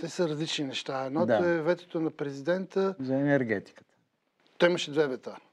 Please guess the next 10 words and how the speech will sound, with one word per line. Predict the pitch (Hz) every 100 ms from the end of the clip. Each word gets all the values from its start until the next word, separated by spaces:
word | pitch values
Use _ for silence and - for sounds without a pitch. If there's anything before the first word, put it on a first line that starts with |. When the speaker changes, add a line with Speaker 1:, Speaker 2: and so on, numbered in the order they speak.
| _
Speaker 1:
Едното | - 147 190
Speaker 2:
Мгм. | 160
Speaker 1:
вето | 160 143
беше | 156 143 139
за | 131
енергетиката, | 127 123 170 170 - 170
второто | 143 165 156 160
вето | 151 160 143
беше | 160 151 156
за | 139 143 147